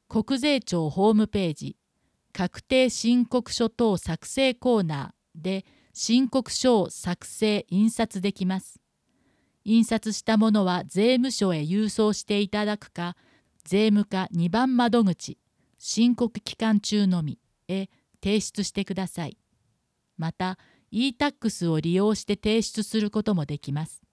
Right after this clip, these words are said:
詳しくは国税庁ホームページまたは佐久税務署へ問い合わせてください。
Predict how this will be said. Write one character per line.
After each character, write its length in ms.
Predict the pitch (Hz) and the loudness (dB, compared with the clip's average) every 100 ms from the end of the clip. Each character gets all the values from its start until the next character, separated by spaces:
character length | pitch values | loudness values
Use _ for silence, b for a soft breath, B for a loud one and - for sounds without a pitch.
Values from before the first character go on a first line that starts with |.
| _ _ _ _ _ _ _ _ _ | _ _ _ _ _ _ _ _ _
詳 240 | - 214 220 | -2 2 2
し 120 | - | 0
く 120 | - | -2
は 220 | 170 170 _ _ - | -2 -2 _ _ -2
国 280 | 190 - 233 | -2 0 2
税 220 | 294 269 | 2 2
庁 240 | 185 175 | 2 0
ホ 220 | 151 214 | 2 2
ー 20 | 220 | 4
ム 140 | 220 | 2
ペ 220 | 220 202 | 0 -2
ー 20 | |
ジ 240 | 165 147 - _ | -4 -8 -14 _
ま 160 | 160 185 | -6 -4
た 120 | 214 | 0
は 220 | 180 175 - | 0 -2 -8
佐 240 | - 175 180 | -8 -6 -4
久 140 | 240 | -2
税 220 | 196 247 | 2 4
務 160 | 247 247 | 4 2
署 220 | - 185 | 0 0
へ 80 | 156 | 0
問 260 | 180 202 | 0 2
い 60 | 226 | 2
合 60 | 240 | 2
わ 100 | 233 | 0
せ 140 | 185 | -4
て 120 | 151 | -8
く 100 | - | -8
だ 120 | 147 | -10
さ 180 | 147 143 | -8 -10
い。 100 | 131 | -12